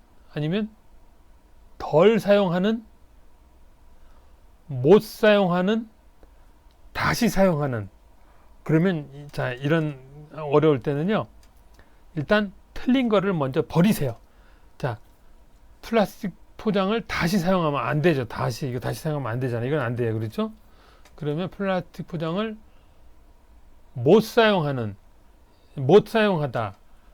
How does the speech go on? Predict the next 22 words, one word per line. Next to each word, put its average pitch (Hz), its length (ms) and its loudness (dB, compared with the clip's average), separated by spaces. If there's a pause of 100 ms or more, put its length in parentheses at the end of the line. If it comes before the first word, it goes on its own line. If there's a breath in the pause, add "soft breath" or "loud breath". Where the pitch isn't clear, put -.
뭐, 147 100 -4
안 180 420 4
사용하다 202 640 4
그러면 143 320 0
모르겠는데, 120 460 -2
못은 175 680 0
이 143 120 -2
문법상으로 175 760 2
안 139 260 -2
맞아요. 120 340 0
못이, 113 420 -4
그렇죠? 110 420 -6 (600 soft breath)
그렇죠? 170 460 -4 (560 soft breath)
못 165 340 6
먹어요. 143 840 2
뭐, 123 240 -2
못 151 400 0
해요. 147 200 -2
동사하고 151 840 -2
이런 120 180 -6
건 127 120 -6
되는데, 110 500 -8